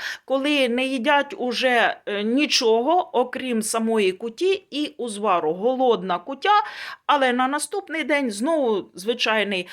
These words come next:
е, такий масний, тобто день, коли можна їсти все масне, і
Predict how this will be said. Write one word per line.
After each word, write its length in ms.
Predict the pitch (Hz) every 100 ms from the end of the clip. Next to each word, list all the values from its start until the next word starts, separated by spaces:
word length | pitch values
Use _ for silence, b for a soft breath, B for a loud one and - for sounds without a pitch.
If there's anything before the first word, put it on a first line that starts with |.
| B B 190
е, 380 | 190 190 185
такий 240 | 190 202 160
масний, 680 | 190 269 - 262 220 180 -
тобто 420 | 180 - 185 180 180
день, 260 | 214 233 190
коли 220 | 202 202
можна 440 | 214 196 202 180 B B
їсти 540 | 202 233 254 - 190 180
все 380 | - 214 196
масне, 600 | 180 202 - 302 381 339 -
і 360 | 202 180 170